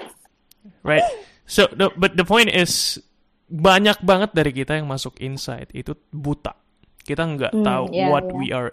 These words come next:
Speaker 1: in for. Kita nggak tahu ini bentukannya tuh apa. I don't even know what a musical is.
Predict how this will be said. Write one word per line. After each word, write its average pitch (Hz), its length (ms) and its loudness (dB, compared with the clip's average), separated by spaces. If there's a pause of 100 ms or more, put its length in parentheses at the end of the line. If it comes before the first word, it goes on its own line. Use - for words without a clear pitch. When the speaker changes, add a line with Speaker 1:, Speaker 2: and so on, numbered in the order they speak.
Speaker 1:
in 127 240 -8
for. 123 320 -10
Kita 143 160 -6
nggak 135 240 -6
tahu 143 80 -4
ini 165 80 -4
bentukannya 135 640 -8
tuh - 80 -10
apa. - 260 -12
I 175 140 0
don't 220 160 2
even 190 240 0
know 151 160 2
what 151 160 2
a - 80 -8
musical 131 640 -8
is. - 480 -10